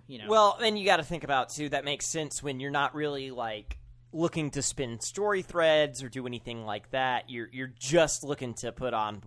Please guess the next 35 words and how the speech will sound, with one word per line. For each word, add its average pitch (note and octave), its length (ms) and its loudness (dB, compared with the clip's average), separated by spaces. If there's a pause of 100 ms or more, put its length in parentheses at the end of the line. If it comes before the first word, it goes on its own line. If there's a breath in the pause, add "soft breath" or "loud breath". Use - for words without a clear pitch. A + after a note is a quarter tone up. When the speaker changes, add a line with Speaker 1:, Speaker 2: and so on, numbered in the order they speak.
Speaker 2:
one A2+ 380 -8
Speaker 1:
Yeah, E3 240 2
Speaker 2:
big C3+ 80 -6
show. G#3 120 -4
Speaker 1:
nobody, A#3 680 6 (240)
like, F#3+ 320 4
winning A3 460 2
and F3+ 140 0
losing G3+ 360 0
doesn't F3+ 200 0
really D#3+ 200 -2
matter D3+ 360 4
at F#3+ 120 2
this G3+ 160 2
show G#3 320 4
'cause D#3 180 -4
the D3+ 100 -4
winners E3 420 -2
and D3+ 120 -6
losers D3+ 340 -6
aren't, D3 200 -8
don't D#3 160 -6
really C#3 240 -6
get C3+ 420 -8
anything. G#2+ 460 -16
Speaker 2:
Right, D#3 340 4 (140)
right. A2+ 300 -10 (680 soft breath)
Speaker 1:
Uh, B2+ 360 -2
which F3 240 0
is, E3 300 -2
which F#3+ 200 -4
is E3 140 -6
fine, C3 520 -2
you C#3+ 120 -10
know. B2+ 180 -8